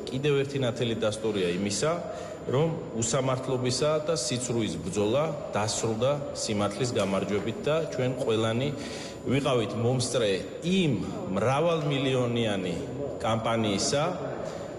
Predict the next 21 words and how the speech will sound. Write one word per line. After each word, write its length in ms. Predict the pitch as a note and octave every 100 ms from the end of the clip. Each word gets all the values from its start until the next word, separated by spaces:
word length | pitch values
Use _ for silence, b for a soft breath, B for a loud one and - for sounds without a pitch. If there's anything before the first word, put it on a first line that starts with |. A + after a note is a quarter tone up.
| B -
რომელიც 480 | - C3+ D3+ C3 A2
წარმოებდა 600 | - C3 C3 C3+ A2 G2 F#2
ქართული 520 | - C#3+ - D3 C3
სახელმწიფოს 720 | C3+ A#2+ B2+ A#2 A2 G#2 -
წინააღმდეგ 680 | B2+ A#2+ B2 B2 C3 F3 -
და 120 | - D#3+
რომელიც 420 | B2 B2+ A2+ G#2
მიმართული 600 | G#2+ A2+ A2+ - B2 B2
იყო 220 | B2 D#3 E3+ - - -
მსჯავრდებულ 720 | - - A#2 A#2 A#2 B2+ D#3
სააკაშვილის 880 | - C3 A#2 A2+ A#2 - B2+ C#3+ D3 - - -
უკანონო 500 | A2+ C3+ B2 B2+ D3
გათავისუფლებისკენ, 1120 | A#2+ G#2 G#2+ G2+ G#2 - G2+ E2 D#2 D#2+ D2+ B B B
რომელიც 380 | - D#3 F3 E3+
ასევე 360 | D3 E3 D3+
მათ 200 | B2 A2+
შორის 260 | - B2 A2
მართული 460 | G#2+ G#2 G2 A#2+ A2+
იყო 180 | G2 F#2
ქვეყნის 420 | - A#2 G#2 F2
გარედან 520 | G2+ G2+ A2 A#2 F3